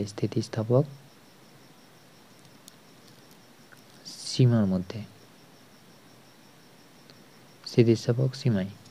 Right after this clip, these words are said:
ঠিক আছে? অর্থাৎ পীড়ন এবং বিকৃতি পরস্পরে কী হবে? সমানুপাতিক হবে। তাহলে এখানে দেখো যে পীড়ন এবং বিকৃতিকে যদি আমি লিখি, তাহলে কী পাবো? এখানে আমার পীড়ন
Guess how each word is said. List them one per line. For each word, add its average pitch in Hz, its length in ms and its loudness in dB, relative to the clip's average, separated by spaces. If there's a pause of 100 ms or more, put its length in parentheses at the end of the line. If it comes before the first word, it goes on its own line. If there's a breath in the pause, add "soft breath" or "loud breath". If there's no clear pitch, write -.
(140)
ঠিক 156 180 4
আছে? 127 140 2
অর্থাৎ 101 340 2
পীড়ন 113 280 6
এবং 127 200 6
বিকৃতি 107 400 4 (440 loud breath)
পরস্পরে 117 420 6
কী 110 140 4
হবে? 113 200 6
সমানুপাতিক 101 680 4
হবে। 98 160 4 (420 loud breath)
তাহলে 139 200 4
এখানে 151 260 10
দেখো 135 240 8
যে 127 160 2
পীড়ন 127 300 8
এবং 131 200 8
বিকৃতিকে 117 420 4
যদি 120 220 4
আমি 120 200 4
লিখি, 110 200 0
তাহলে 117 300 4
কী 120 80 4
পাবো? 113 240 0
এখানে 120 300 0
আমার 123 220 4 (160)
পীড়ন 113 340 4